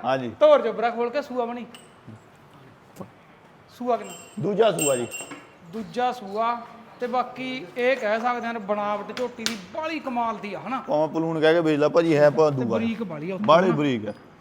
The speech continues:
Speaker 2: ਤੇ ਜਿੰਨੀ ਉੱਤੋਂ ਬਾਡੀ ਚੌੜੀ, ਉਨੀ ਚੌੜਾ
Speaker 1: ਉਨੀ
Speaker 2: ਲੇਵਾ।
Speaker 1: ਲੇਵਾ।
Speaker 2: ਕਿੰਨੇ
Speaker 1: ਹੋਰ।
Speaker 2: ਦਿਨ ਦੀ ਸੂਈ?
Speaker 1: ਸੂਈ ਨੂੰ ਅੱਜ ਅੱਠਵਾਂ ਨੌਵਾਂ, ਦਸ ਦਿਨ ਹੀ ਹੋ ਗਿਆ।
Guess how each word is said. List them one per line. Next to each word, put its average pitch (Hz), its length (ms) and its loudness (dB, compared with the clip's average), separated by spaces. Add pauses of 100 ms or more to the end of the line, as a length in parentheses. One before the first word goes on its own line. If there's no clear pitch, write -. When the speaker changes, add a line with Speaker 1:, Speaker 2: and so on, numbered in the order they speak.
(160)
Speaker 2:
ਤੇ 214 80 -10
ਜਿੰਨੀ 220 360 -6
ਉੱਤੋਂ 226 240 -8
ਬਾਡੀ 190 320 -4
ਚੌੜੀ, 208 280 -8
ਉਨੀ 196 240 -6
ਚੌੜਾ 165 240 -2
Speaker 1:
ਉਨੀ 175 100 -6
Speaker 2:
ਲੇਵਾ। 147 220 -10
Speaker 1:
ਲੇਵਾ। 123 460 0
Speaker 2:
ਕਿੰਨੇ 247 200 -2
Speaker 1:
ਹੋਰ। 147 80 2
Speaker 2:
ਦਿਨ 226 80 -4
ਦੀ 220 80 -8
ਸੂਈ? 196 220 -12 (580)
Speaker 1:
ਸੂਈ 196 160 0
ਨੂੰ 208 180 2
ਅੱਜ 196 200 -2
ਅੱਠਵਾਂ 170 260 -4
ਨੌਵਾਂ, 165 240 -6 (220)
ਦਸ 175 220 6
ਦਿਨ 180 200 0
ਹੀ 180 60 -2
ਹੋ 151 140 -2
ਗਿਆ। 113 180 -2